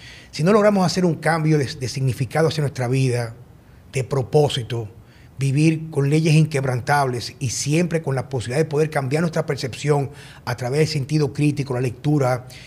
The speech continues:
como dice Lía, estar en el lugar apropiado con la gente apropiada,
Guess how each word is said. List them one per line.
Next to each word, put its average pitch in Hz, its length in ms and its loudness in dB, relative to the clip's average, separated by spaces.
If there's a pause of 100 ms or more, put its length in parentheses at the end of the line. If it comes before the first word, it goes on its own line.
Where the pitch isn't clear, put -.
(160)
como 131 220 -2
dice 151 240 2
Lía, 143 560 2
estar 143 300 0
en 151 80 4
el 151 40 2
lugar 143 220 0
apropiado 139 480 -2
con 135 140 -4
la 113 80 -2
gente 147 320 2
apropiada, 117 640 0